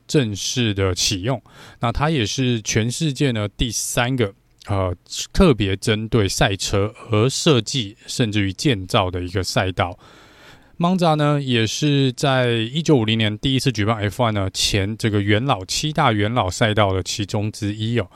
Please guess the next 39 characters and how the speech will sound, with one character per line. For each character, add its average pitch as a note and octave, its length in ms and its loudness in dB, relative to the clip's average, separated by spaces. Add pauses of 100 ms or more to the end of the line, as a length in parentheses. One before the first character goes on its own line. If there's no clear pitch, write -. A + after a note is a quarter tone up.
(280)
那 A#2 140 -2
它 B2+ 160 0
当 C#3+ 240 -2
时 G2+ 220 -4
呢 G2 180 -2
是 G2 300 -4
作 G2+ 240 2
为 F#2 280 -2
压 A#2 220 -2
轴， F2+ 340 -4
也 F#2+ 140 -4
就 G2 180 -2
是 F#2 200 -4
最 D#3+ 180 0
后 A#2 220 2
一 A2+ 100 -8
场 F2+ 260 -4
的 F2 220 -6
比 A2 160 -16
赛。 G#2+ 300 -4 (1120)
它， C#3 260 0 (320)
Monza E3 320 6
呢， C3 160 4
也 G#2+ 180 2
是 A#2+ 240 0
在 A2+ 500 2
F B2 180 2
one A#2+ 240 2
的 G2+ 180 2
所 B2+ 180 0
有 D3 120 4
赛 C3+ 180 2
程 G#2 220 0
里 G2 100 -4
面 A#2+ 220 0
呢， G#2 200 0
它 A#2 160 0
是 A#2+ 140 2
唯 G2+ 420 0